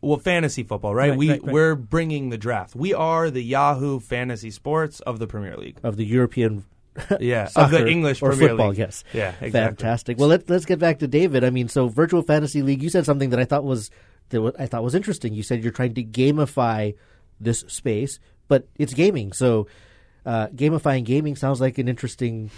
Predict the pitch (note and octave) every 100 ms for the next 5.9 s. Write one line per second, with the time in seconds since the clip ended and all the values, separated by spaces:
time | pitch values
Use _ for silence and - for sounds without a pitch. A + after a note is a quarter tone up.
0 | - - E3+ G3+ D#4+ - - A3 F3+ C#3
1 | C#3 D3+ D#3 D#3+ D#3+ D3 C3+ D3+ C#3+ B2
2 | - D3 B2+ G#2+ B2+ C#3 C#3 B2+ C3 B2
3 | A2+ - D#3 A#2+ G2+ A#2+ - - B2 B2+
4 | B2 - B2 B2+ C#3 B2+ A2+ A#2+ B2 A2
5 | G2+ G#2 - - D#3 B2 A2+ D#3+